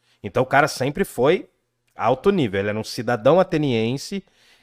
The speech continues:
ele nasce no século cinco e morre ainda no século cinco. E as tragédias do, e o que sobreviveu das tragédias do Sófocles foram sete, cara.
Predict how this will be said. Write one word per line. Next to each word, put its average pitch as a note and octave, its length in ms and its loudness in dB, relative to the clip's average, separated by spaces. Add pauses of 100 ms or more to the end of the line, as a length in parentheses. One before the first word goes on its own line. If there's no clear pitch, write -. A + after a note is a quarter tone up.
(180)
ele A2+ 280 -2
nasce A#2+ 440 -2
no A2+ 140 -4
século A2 440 -6
cinco C#3 540 -6
e A#2+ 60 -2
morre A#2+ 340 2
ainda A#2+ 320 2
no G#2 100 -2
século A#2 440 -4
cinco. F3+ 580 -4 (360)
E D3+ 120 2
as E3+ 140 0
tragédias C#3 880 0
do, F2+ 760 -4 (420)
e A#2 280 -4
o C3 80 -8
que - 180 -8
sobreviveu C#3+ 760 -2
das D3 200 -6
tragédias G#2 540 -4
do F#2 100 -10
Sófocles A#2+ 640 -10
foram A#2+ 260 -6
sete, A2 440 -10
cara. D2+ 240 -20